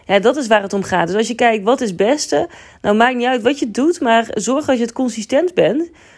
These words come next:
En dat je vooruit werkt. En ja, dat je shit gewoon geregeld. Weet je, ik heb liever dat je met één social medium, dat je daar even goed die basis opbouwt. De eerste drie, eh, dertig of, eh, negentig dagen. En dan nog iets erbij verder integreert.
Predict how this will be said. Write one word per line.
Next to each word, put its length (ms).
En 120
dat 120
je 60
vooruit 400
werkt. 460
En 580
ja, 260
dat 160
je 100
shit 180
gewoon 380
geregeld. 560
Weet 180
je, 280
ik 140
heb 160
liever 300
dat 120
je 80
met 140
één 220
social 340
medium, 360
dat 140
je 120
daar 320
even 360
goed 220
die 80
basis 340
opbouwt. 500
De 80
eerste 300
drie, 320
eh, 200
dertig 300
of, 200
eh, 120
negentig 440
dagen. 500
En 120
dan 180
nog 120
iets 180
erbij 400
verder 260
integreert. 580